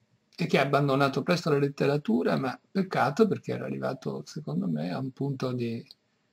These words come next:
di grande interesse, seguendo le orme, insomma, io penso anche di Joyce, insomma, in questo, in questo libro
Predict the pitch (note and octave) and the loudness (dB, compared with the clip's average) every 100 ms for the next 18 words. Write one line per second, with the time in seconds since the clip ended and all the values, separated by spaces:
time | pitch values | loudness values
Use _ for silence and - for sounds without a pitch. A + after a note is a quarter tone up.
0 | _ _ _ _ - B2+ C3+ D#3 C#3+ A#2+ | _ _ _ _ -6 -2 -2 0 -2 -2
1 | A#2+ A#2+ - C3+ A#2 A2+ A2 - A2+ A2+ | -2 -4 -6 -4 -2 -2 -6 -8 -6 -6
2 | A2+ - _ _ _ _ _ _ _ - | -8 -14 _ _ _ _ _ _ _ -6
3 | B2+ B2+ B2+ B2+ A#2+ A#2 - - B2 A#2+ | 0 0 0 0 0 -2 -4 -8 -8 -10
4 | - _ _ _ _ _ _ _ _ _ | -16 _ _ _ _ _ _ _ _ _
5 | _ - C#3+ B2+ C3 C3+ B2+ A#2+ A2+ - | _ -10 -2 0 2 2 2 -2 -6 -8
6 | A#2 A#2 A2+ A2+ A#2+ - A2 A#2+ A2 A2+ | -8 -8 -8 -8 -8 -10 -10 -8 -6 -6
7 | B2 D3 C3+ A#2 A2+ - B2 A#2+ - B2 | 0 2 2 2 -2 -4 -6 -8 -8 -12
8 | B2 B2+ B2 A#2+ - A#2 A#2 A2 - - | -12 -10 -12 -12 -10 -8 -8 -12 -20 -10
9 | B2 A#2+ A#2 - C3 A#2+ A2 A2+ - | -8 -6 -8 -6 -4 -4 -4 -10 -16